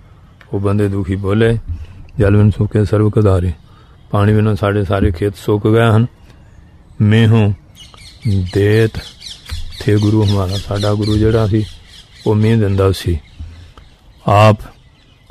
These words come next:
ਅਬ ਕਹਿ ਰਹੇ ਹੋ ਨਾ ਬਰਖਿਓ ਬਾਰਾ," ਹੁਣ ਬੜਾ ਕਹਿ ਰਿਹਾ, ਮੀਂਹ ਨਹੀਂ ਪਿਆ। ਇਸ ਪ੍ਰਕਾਰ ਚਿੰਤਾ ਹੋਈ,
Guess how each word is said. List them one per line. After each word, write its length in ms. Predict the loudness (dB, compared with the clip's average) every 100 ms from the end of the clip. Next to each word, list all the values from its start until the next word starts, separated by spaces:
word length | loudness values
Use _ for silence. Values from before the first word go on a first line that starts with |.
| -2 2
ਅਬ 160 | 4 2
ਕਹਿ 240 | 2 2
ਰਹੇ 220 | 4 4
ਹੋ 180 | 4 4
ਨਾ 240 | 4 2 0 -2
ਬਰਖਿਓ 400 | 0 0 0 0
ਬਾਰਾ," 300 | 0 -2 -6 -10 _ _ _ _ -2
ਹੁਣ 120 | 0
ਬੜਾ 220 | 2 2
ਕਹਿ 200 | 2 2
ਰਿਹਾ, 120 | 2
ਮੀਂਹ 160 | 4 4
ਨਹੀਂ 100 | 4
ਪਿਆ। 240 | 2 0 -2 _ -20 -20 -4
ਇਸ 120 | -2 0
ਪ੍ਰਕਾਰ 260 | 2 2
ਚਿੰਤਾ 380 | 2 2 2 2
ਹੋਈ, 200 | 0 -2